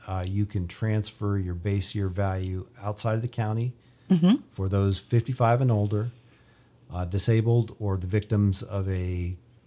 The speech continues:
Speaker 1: uh, wildfire, uh, governor declared emergency.
Speaker 2: Okay, perfect. Um, so do you have to file a claim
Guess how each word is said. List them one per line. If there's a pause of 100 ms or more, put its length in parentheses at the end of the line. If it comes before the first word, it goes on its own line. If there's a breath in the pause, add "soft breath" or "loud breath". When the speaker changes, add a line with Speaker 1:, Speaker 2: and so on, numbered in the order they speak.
(120)
Speaker 1:
uh,
wildfire, (100)
uh,
governor
declared
emergency. (340)
Speaker 2:
Okay, (340)
perfect. (600 loud breath)
Um,
so
do
you
have
to
file (120)
a
claim